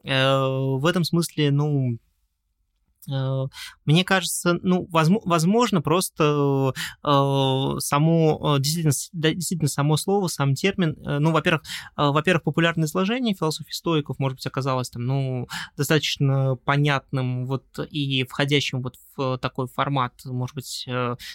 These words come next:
как раз-таки, ну, не знаю, ведение бло-, блогов, там, записи подкастов, не знаю. С одной стороны, а с другой стороны, ну, м, э, опять же, ну, всё-, всегда же хочется приобщиться к чему-нибудь классному и ве-, к классному и великому из прошлого. Ну, как минимум, Ницше все уже давно полюбили, перелюбили, там, не знаю,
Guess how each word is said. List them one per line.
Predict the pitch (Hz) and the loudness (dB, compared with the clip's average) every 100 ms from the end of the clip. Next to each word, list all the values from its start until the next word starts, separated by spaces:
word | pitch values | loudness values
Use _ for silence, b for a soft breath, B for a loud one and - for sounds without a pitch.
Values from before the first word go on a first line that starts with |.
| - | -10
как | 135 | -4
раз-таки, | 139 - - 131 | -2 -2 -8 -6
ну, | |
не | 127 127 | -2 0
знаю, | 127 123 | 0 0
ведение | 123 131 123 | 0 0 -2
бло-, | 120 175 202 208 | 0 0 0 -2
блогов, | 151 156 180 147 | 0 0 0 -2
там, | 131 | -2
записи | 131 120 - | -2 -4 -6
подкастов, | 131 - 156 - 147 | -12 -4 -4 -4 -8
не | 143 139 | -4 -4
знаю. | - 120 - 151 B B B B | -4 -6 -8 -12 B B B B
С | - | -4
одной | 151 147 | 0 2
стороны, | - 123 127 | 2 0 0
а | 123 | 0
с | |
другой | 131 139 202 | 0 2 2
стороны, | 202 185 165 165 151 143 | 2 2 2 4 4 4
ну, | 131 151 156 143 139 127 165 B - | 2 2 2 4 2 0 -4 B -8
м, | - 143 139 | 0 2 4
э, | 139 135 131 131 | 4 2 0 0
опять | 139 143 | 0 2
же, | 131 | 2
ну, | 139 | 2
всё-, | 139 156 - | 0 -2 -4
всегда | - 160 226 | -4 2 2
же | 220 | 4
хочется | 196 214 156 | 2 2 2
приобщиться | 131 127 196 - | 0 2 0 -2
к | 151 | -2
чему-нибудь | - 156 160 | 2 4 4
классному | - 135 143 156 147 | 2 0 2 2 4
и | 156 | 4
ве-, | 160 165 | 4 0
к | 143 - _ | -4 -12 _
классному | 165 170 156 | 0 2 2
и | 143 | 2
великому | 139 139 - 147 | 2 0 2 2
из | 151 | 2
прошлого. | - 135 139 | 0 -4 -4
Ну, | |
как | 135 135 | -6 0
минимум, | 156 139 127 | 2 4 2
Ницше | 143 175 - 143 | 4 4 4 0
все | - 147 | 2 2
уже | 135 | 4
давно | 135 135 220 | 2 4 2
полюбили, | 214 202 185 202 185 | 2 0 0 0 0
перелюбили, | 170 170 170 170 175 165 | 2 2 2 0 0 -2
там, | 151 143 | -2 0
не | 143 | 0
знаю, | 139 147 135 | 0 2 2